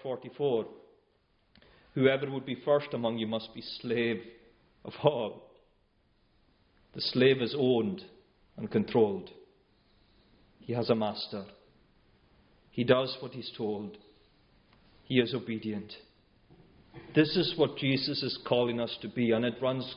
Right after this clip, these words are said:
contrary to everything we've ever imagined in our own natural carnal minds. And it's greater and better, because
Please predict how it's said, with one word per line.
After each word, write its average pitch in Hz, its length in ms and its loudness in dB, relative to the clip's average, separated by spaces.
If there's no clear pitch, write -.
contrary 151 560 -2
to 107 120 -2
everything 151 640 0
we've 107 260 -8
ever 135 260 0
imagined 110 600 -2
in 131 160 4
our 123 140 8
own 131 300 0
natural 135 640 -2
carnal 135 580 0
minds. 110 760 -4
And 120 160 4
it's 110 280 2
greater 117 500 0
and 110 180 -2
better, 104 400 -2
because 120 340 0